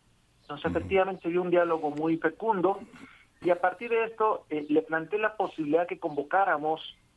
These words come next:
Speaker 1: a colegas de muy diferentes áreas, a escritores, literatos, cineastas, guionistas, pero también que hubiera colegas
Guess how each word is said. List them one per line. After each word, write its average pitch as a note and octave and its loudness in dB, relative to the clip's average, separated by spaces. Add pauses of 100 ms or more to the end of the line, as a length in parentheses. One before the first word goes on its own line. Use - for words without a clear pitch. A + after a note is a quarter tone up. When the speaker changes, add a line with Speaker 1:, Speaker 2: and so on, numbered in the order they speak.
(160)
Speaker 1:
a D#3 2
colegas G3+ -2
de F3+ 2
muy G#3+ -2
diferentes D#3 -2
áreas, B2 0 (520)
a D#3 -2
escritores, F3 -2 (320)
literatos, E3 0 (360)
cineastas, E3 0 (340)
guionistas, F3+ 0 (300)
pero G3 -2
también A#3+ -2
que - -6
hubiera A3 2 (120)
colegas F3 0